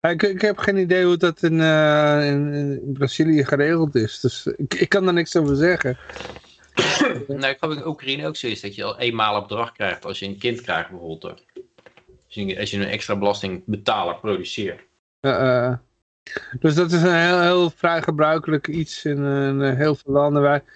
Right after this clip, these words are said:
Speaker 1: in Nederland hebben we dan gewoon dat je een maandelijks bedrag krijgt. En, eh, dat is, eh, ja.
Speaker 2: Gewoon, ja.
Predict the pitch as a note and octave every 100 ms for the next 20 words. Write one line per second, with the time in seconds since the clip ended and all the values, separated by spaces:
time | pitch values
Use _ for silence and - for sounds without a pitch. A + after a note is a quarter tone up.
0 | - _ D3 D3+ E3 E3 D#3 E3 D3+ D3+
1 | D3+ D#3 D3+ D3 C#3+ D#3 C#3+ D3 D#3+ D#3+
2 | - D3 C#3+ C3+ - C3 B2 B2 C#3 C3+
3 | C3+ C3+ C3 B2 _ _ _ _ C#3+ C3
4 | - D#3 C#3+ C#3+ C#3 - _ - G#2+ A2
5 | G2+ F2+ _ _ G#2+ G2+ G#2